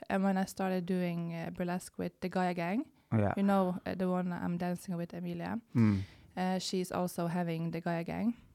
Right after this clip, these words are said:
Speaker 2: Okay.
Speaker 1: uh, which I'm also having, uh, a dance class, Bootylicious class.
Speaker 2: Nice.
Speaker 1: Uh, yeah. So it's about twerking.
Speaker 2: Yeah, hell yeah.
Speaker 1: <laughs> Um, and then,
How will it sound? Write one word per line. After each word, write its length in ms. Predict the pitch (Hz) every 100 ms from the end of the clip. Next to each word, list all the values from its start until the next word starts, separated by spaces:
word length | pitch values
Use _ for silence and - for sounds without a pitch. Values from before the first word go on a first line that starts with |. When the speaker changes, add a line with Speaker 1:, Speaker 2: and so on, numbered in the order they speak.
| _ -
Speaker 2:
Okay. 240 | - 90 - _ _
Speaker 1:
uh, 60 | - 170 - - - -
which 220 | 180 -
I'm 120 | 185
also 460 | 180 180 - 170 165
having, 480 | 175 170 165 170 170 _ 175
uh, 640 | 165 165 180 190 _ -
a 360 | 165 160 160 165 - -
dance 300 | 165 175 165
class, 420 | - 170 196 - 185
Bootylicious 600 | 175 175 180 180 180 - -
class. 480 | 175 220 - - - _ -
Speaker 2:
Nice. 460 | - - - - -
Speaker 1:
Uh, 40 | - -
yeah. 180 | - - 175 _ _ -
So 80 | 180
it's 100 | 180
about 220 | 180 175 -
twerking. 460 | - 185 185 214 233 202 -
Speaker 2:
Yeah, 220 | 208 202
hell 200 | 240 143
yeah. 260 | 151 92 - - - -
Speaker 1:
<laughs> 120 | 320 - - - - 370 - - - - - -
Um, 1000 | 233 220 214 214 214 214 208 208 208 214 -
and 480 | 214 214 214 214 214
then, 600 | 226 220 214 208 208 202